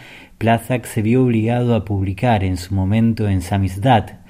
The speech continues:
pero luego su obra obtuvo reconocimientos muy importantes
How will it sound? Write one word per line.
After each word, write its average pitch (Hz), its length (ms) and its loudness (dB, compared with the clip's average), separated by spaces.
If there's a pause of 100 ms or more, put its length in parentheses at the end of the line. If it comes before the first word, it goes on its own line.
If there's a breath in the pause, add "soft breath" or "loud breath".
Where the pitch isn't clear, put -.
(360 loud breath)
pero 92 180 -2
luego 107 440 2
su 110 220 -2
obra 127 380 2
obtuvo 123 420 -2
reconocimientos 104 1080 -2
muy 139 260 0
importantes 113 920 -2